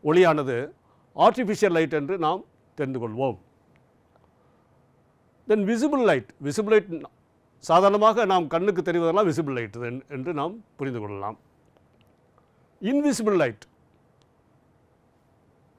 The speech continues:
இன்விசிபிள் லைட்டில் வந்து அல்ட்ராவயலட், இன்ஃப்ராரெட், எக்ஸ்ரேஸ், எக்ஸெட்ரா,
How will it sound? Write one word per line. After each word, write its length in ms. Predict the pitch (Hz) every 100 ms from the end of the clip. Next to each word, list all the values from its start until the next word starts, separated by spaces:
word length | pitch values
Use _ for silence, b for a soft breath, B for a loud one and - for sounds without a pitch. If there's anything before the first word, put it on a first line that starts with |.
| -
இன்விசிபிள் 560 | 196 262 262 240 214
லைட்டில் 340 | 190 151 120 147
வந்து 420 | 147 202 254 - _ _ _ _ -
அல்ட்ராவயலட், 680 | 170 185 208 165 135 196 240 _ _ _ _
இன்ஃப்ராரெட், 640 | 160 180 190 160 143 220 226 _ _ _ _ _ -
எக்ஸ்ரேஸ், 480 | 180 - 190 208
எக்ஸெட்ரா, 420 | 160 - 156 135